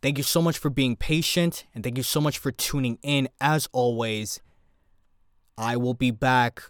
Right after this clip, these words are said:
Thursday night or Friday morning. We will talk more of all the hilarious happenings in the world of comic book news, games, shows, movies, or whatever the case may be. And always remember, if you hear about it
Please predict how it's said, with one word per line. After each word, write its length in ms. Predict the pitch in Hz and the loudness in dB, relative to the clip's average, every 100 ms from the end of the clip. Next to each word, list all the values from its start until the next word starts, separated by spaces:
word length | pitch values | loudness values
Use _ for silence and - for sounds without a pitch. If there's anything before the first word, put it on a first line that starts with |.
| _ _ | _ _
Thursday 600 | - 139 139 120 127 117 | -6 0 0 0 -2 -2
night 400 | 113 127 160 - | 0 2 2 0
or 140 | 135 123 | -2 -4
Friday 440 | - 135 123 110 | -2 0 0 0
morning. 580 | 104 117 147 165 180 185 - _ _ - | -2 -2 0 2 2 0 -4 _ _ -12
We 140 | 117 | -6
will 100 | 117 | -4
talk 320 | 123 - 123 110 | -4 -2 -2 0
more 420 | 117 143 147 139 | 0 2 4 2
of 140 | 110 - | -4 -2
all 200 | 147 156 | 0 2
the 100 | 139 | 0
hilarious 480 | 135 135 143 135 - | -2 0 2 2 0
happenings 460 | 151 147 151 147 | -2 0 -2 -2
in 80 | 113 | -4
the 80 | 104 | -8
world 360 | 101 135 139 131 | -2 2 2 0
of 100 | - | -6
comic 280 | 143 127 | -4 -4
book 160 | 113 98 | -6 -6
news, 460 | 120 160 175 175 - - _ 117 | 0 2 2 2 -2 -18 _ -2
games, 440 | 151 156 160 156 - _ | 0 2 2 0 -6 _
shows, 580 | - - 165 160 156 131 | -4 4 6 6 4 2
movies, 420 | 113 147 147 139 | 0 2 4 2
or 40 | 113 | 2
whatever 280 | 113 151 | 2 2
the 120 | 160 151 | 2 -4
case 340 | - 151 - | -4 -6 -2
may 140 | 139 | -4
be. 400 | 120 139 113 85 - _ _ _ | -2 0 -2 -4 -20 _ _ _
And 100 | - | -8
always 300 | 95 143 147 | 0 4 4
remember, 540 | 139 151 143 120 - - _ _ _ _ _ _ _ | 4 2 2 0 -6 -18 _ _ _ _ _ _ _
if 160 | 92 - | -18 -10
you 60 | 92 | 6
hear 220 | 160 175 | 8 8
about 300 | 151 160 180 | 8 6 8
it 160 | 190 | 4